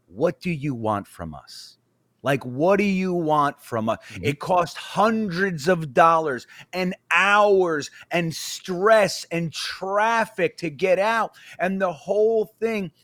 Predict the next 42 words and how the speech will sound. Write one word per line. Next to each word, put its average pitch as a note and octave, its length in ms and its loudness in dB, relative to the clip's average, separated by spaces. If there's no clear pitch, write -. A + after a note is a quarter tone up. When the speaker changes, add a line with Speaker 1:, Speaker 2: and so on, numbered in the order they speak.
Speaker 1:
And E3+ 180 -4
then F#3+ 180 -4
you E3+ 220 -6
don't G3 380 -4
even F3 380 -6
compete. - 960 -8
And C#3+ 140 -2
it's E3 180 -2
like, F3 300 2
I B2 220 0
don't E3+ 300 -2
blame F#3+ 340 -2
anybody. F#3+ 380 -2
I - 20 -2
mean, C#3 140 -2
I D3 160 2
don't B3 220 0
live E3 280 -2
there, G3+ 220 0
so D#3 180 -8
I C#3 100 0
have C#3+ 280 -2
that C#3 220 2
woven C3+ 420 0
in C#3 120 -4
excuse. C#3+ 560 -8
But C#3 260 2
guys, D#3 480 0
if C#3+ 200 -2
I D3+ 160 0
was F3 240 -2
there, F3 300 -2
I C#3+ 120 -2
can't G3 340 -8
tell F#3 240 -4
you E3 240 -2
I C3 160 0
would C#3+ 180 -4
go B3 300 2
because A2 380 -6
this D3 240 -4
is, E3 240 -6